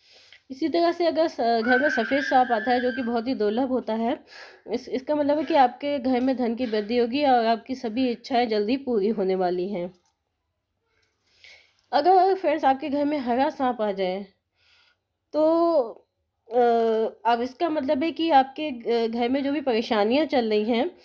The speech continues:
वो धीरे-धीरे समाप्त होने वाली हैं। और घर में अगर आप,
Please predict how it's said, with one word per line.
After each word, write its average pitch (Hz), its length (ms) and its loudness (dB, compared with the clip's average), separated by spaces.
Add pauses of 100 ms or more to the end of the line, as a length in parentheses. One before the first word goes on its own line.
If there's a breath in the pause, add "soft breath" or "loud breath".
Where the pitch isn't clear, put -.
(320 soft breath)
वो 269 220 2
धीरे-धीरे 254 640 0
समाप्त 214 560 -2
होने 196 240 -2
वाली 180 380 -2
हैं। 175 340 -10 (2500)
और 254 120 0
घर 285 240 4
में 339 100 2
अगर 339 180 4
आप, 302 280 2